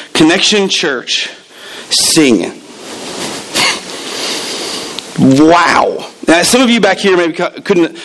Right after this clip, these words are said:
couldn't see me, but I was almost, well, I did a couple times. I, I was, I was, I was bouncing during worship. And I don't just do that, just don't just do that today.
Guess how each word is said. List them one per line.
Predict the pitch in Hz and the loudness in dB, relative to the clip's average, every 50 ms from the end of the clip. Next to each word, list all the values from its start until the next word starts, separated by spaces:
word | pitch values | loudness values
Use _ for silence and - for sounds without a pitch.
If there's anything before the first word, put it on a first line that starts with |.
| - - | -4 0
couldn't | - 202 170 151 | 0 2 2 2
see | - - 202 | 2 2 2
me, | 185 175 160 | 2 2 2
but | 151 151 147 - - - - - | 0 0 -2 -4 -6 -12 -8 -2
I | - 202 269 | 0 2 4
was | 262 202 170 180 - - - - | 4 2 0 -2 -6 -12 -6 -2
almost, | 214 208 233 262 262 262 247 233 226 226 233 233 233 233 247 240 220 196 170 165 151 | 0 2 4 4 4 4 2 2 2 0 2 2 2 2 2 2 2 2 2 0 0
well, | 185 220 226 220 | 0 -2 -2 -2
I | 233 | -2
did | 220 196 233 | 0 0 0
a | 202 165 | 0 0
couple | - 208 190 175 | 0 -2 -2 -2
times. | - 175 151 139 147 170 180 | -2 -2 -2 0 -2 -2 -2
I, | - 180 180 | -2 0 0
I | 214 | 0
was, | 233 208 180 156 135 - - - - - - - - | 0 0 0 -2 -4 -6 -12 -14 -18 -20 -14 -4 0
I | - 190 | 2 4
was, | 175 147 131 - - - - - - - - - - - - - - - - - - - - - - - - - - - - - | 4 4 2 0 -4 -8 -12 -16 -20 -20 -18 -18 -16 -14 -12 -10 -8 -8 -8 -8 -12 -14 -16 -16 -14 -14 -14 -12 -10 -10 -2 2
I | - 180 | 4 4
was | 160 117 | 4 4
bouncing | 107 123 135 151 139 - - - - - - - - - - - - - - - - - - - - - | 4 4 4 4 2 0 0 -4 -4 -8 -12 -14 -16 -16 -14 -14 -14 -14 -14 -14 -14 -12 -12 -10 0 2
during | 143 135 117 110 104 | 4 6 6 6 6
worship. | 104 - - - - - - - - - - - - - - | 4 4 2 -2 -4 -8 -16 -18 -16 -12 -10 -6 -4 -4 -2
And | - - 160 | 2 2 4
I | 170 | 4
don't | 170 202 208 196 | 4 4 4 4
just | 175 170 156 - | 4 2 2 2
do | 175 175 | 4 4
that, | 170 160 | 4 4
just | 170 175 147 151 156 151 | 4 2 2 0 -2 0
don't | 139 170 170 151 | 2 2 2 2
just | 156 160 151 - - - - | 2 0 -2 -2 -6 -6 0
do | 135 160 | 2 4
that | 151 139 - | 4 4 2
today. | - 143 143 156 147 135 139 147 - | 0 0 2 2 4 2 2 0 -4